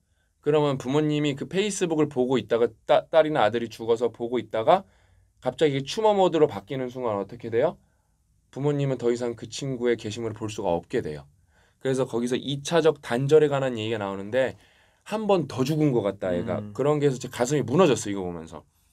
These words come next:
Speaker 1: 예? 그러니까 요거 제가 하나 읽어드리면 이 문제는 친구들보다는 가족들에게 훨씬 더 큰 영향을 미친다. 옛날에는 누군가 죽으면 가족이나 가까운 친지들만 죽은 사람에 접근할 수 있는 특권을 누렸다.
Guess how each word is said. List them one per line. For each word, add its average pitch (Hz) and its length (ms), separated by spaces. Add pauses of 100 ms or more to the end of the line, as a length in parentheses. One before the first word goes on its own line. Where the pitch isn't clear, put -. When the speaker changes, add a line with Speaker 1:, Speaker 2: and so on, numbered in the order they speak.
(400)
Speaker 1:
예? 135 140 (320)
그러니까 139 320
요거 139 200
제가 143 160
하나 147 100
읽어드리면 113 800
이 143 140
문제는 131 480
친구들보다는 165 800
가족들에게 127 480
훨씬 139 280
더 143 140
큰 180 180
영향을 123 260
미친다. 90 440 (560)
옛날에는 185 460
누군가 160 320
죽으면 143 400
가족이나 135 420
가까운 135 760
친지들만 165 680
죽은 147 300
사람에 139 340
접근할 131 340
수 135 80
있는 127 180
특권을 208 380
누렸다. 95 480